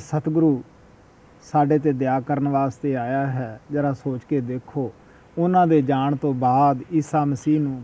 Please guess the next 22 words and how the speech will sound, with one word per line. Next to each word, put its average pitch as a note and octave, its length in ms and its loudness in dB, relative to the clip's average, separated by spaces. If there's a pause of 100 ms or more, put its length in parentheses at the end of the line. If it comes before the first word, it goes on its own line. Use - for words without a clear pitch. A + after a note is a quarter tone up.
ਕਿਤਨੀ G3+ 340 -4
ਦੁਨੀਆ E3 340 0
ਮੰਨਦੀ C3+ 500 0
ਹੈ, B2+ 260 -2
ਲੇਕਿਨ E3 440 2 (100)
ਉਸ E3 220 -2
ਵਕਤ D#3 540 -2 (420)
ਇੱਕ E3 180 -2 (100)
ਐਸੇ E3 360 4
ਵੀ E3+ 300 6 (140)
ਆਦਮੀ D3 360 2
ਸਨ C#3 280 -2
ਜਿਨ੍ਹਾਂ E3+ 220 2
ਨੇ D#3+ 120 2 (100)
ਚੱਕ C#3+ 200 -4
ਕੇ D#3 160 -4
ਉਹਨਾਂ D3+ 160 -2
ਨੂੰ D3 100 -2
ਸੂਲੀ D3 380 2
ਤੇ D3+ 120 2
ਬਿਠਾ C3 320 -4
ਦਿੱਤਾ C3+ 380 -6